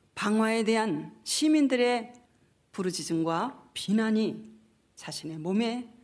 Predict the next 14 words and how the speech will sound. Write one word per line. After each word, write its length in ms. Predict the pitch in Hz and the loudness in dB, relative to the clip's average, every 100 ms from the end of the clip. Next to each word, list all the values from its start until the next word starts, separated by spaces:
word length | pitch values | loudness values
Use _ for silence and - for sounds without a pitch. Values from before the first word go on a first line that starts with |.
| _ - | _ -14
쏟아지게 640 | - 302 285 269 240 240 | -8 -4 0 0 0 -2
되자 440 | 190 - 143 - - _ _ _ _ _ _ _ _ - - - | -2 -8 -12 -14 -20 _ _ _ _ _ _ _ _ -20 -20 -10
그는 520 | 165 147 147 143 139 _ _ _ _ - | -6 -4 -4 -6 -12 _ _ _ _ -16
초기 300 | - 247 214 | -4 -2 0
기독교인들에게 1080 | 214 190 190 185 175 165 160 160 156 147 - _ _ - | 0 -2 0 0 0 -2 -4 -4 -6 -8 -16 _ _ -4
이 500 | 226 254 262 - - - _ _ | 0 0 0 -6 -18 -20 _ _
모든 520 | 175 185 262 302 294 294 | -4 0 4 6 6 4
방화 360 | 196 220 214 | 2 2 2
혐의를 680 | 190 190 185 190 185 - - | 0 0 0 0 -2 -6 -4
뒤집어 460 | 233 247 254 240 | -2 -2 0 -2
씌워서 500 | 233 - 165 147 - 165 - - _ _ _ _ _ _ _ _ _ | -2 -6 -8 -8 -12 -14 -20 -20 _ _ _ _ _ _ _ _ _
박해와 760 | - - - 156 147 147 147 - _ _ _ _ - | -14 -14 -10 -6 -6 -6 -10 -18 _ _ _ _ -6
핍박을 520 | 277 - 226 196 202 | -4 -2 -4 -4 -6
했습니다. 500 | - - - - | -8 -8 -10 -20